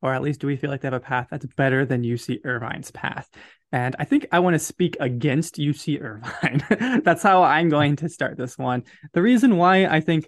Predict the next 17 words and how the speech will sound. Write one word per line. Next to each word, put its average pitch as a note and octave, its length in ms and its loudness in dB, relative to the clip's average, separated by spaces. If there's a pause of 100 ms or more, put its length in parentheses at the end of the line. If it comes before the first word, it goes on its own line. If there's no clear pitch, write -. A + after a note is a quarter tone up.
(120)
U E3+ 160 -2
C D#3+ 160 0
Irvine C#3+ 440 -2
really F3 440 0
doesn't C#3 340 -6
have B2 380 -6
much B2 200 -8
of B2+ 80 -12
a - 20 -16
path B2 320 -4
into C3 220 -6
the C#3+ 80 -8
N C#3 80 -6
C - 80 -20
double - 120 -18
A - 60 -14
tournament, E3+ 320 -2